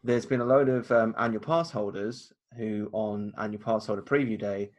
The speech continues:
they literally got to the park, they went to the store, um, next to Splash Mountain, and believe it or not, the store was the busiest attraction at the park for that entire day. It actually had a virtual line.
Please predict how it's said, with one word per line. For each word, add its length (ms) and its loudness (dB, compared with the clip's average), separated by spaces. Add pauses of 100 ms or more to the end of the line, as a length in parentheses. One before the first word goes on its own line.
(460)
they 160 0
literally 460 2
got 220 2
to 60 -8
the 80 -2
park, 540 -2
they 160 -2
went 480 0
to 400 -2 (720)
the 60 -20
store, 800 0
um, 560 -4
next 260 -10
to 60 -10
Splash 280 -4
Mountain, 560 -2 (540)
and 340 2
believe 300 2
it 40 0
or 140 0
not, 300 0
the 80 -6
store 680 2
was 200 -8
the 160 -4
busiest 640 -2
attraction 840 -2 (840)
at 160 2
the 60 -6
park 380 2
for 60 -6
that 140 0
entire 320 -2
day. 320 0
It 100 -2
actually 260 -4
had 120 -2
a 60 0
virtual 520 0
line. 420 -4